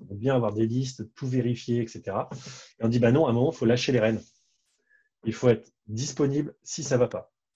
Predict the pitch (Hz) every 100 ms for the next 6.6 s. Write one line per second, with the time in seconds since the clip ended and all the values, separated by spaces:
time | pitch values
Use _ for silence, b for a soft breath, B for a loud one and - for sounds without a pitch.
0 | _ 107 110 113 107 143 - 175 156 101
1 | 120 139 151 175 - - 123 139 175 165
2 | 127 131 135 117 107 160 95 - 113 113
3 | - 117 127 127 123 117 127 127 120 -
4 | - 117 113 - - 104 190 _ - 131
5 | B B B - 120 131 131 165 170 196
6 | 165 131 - 147 185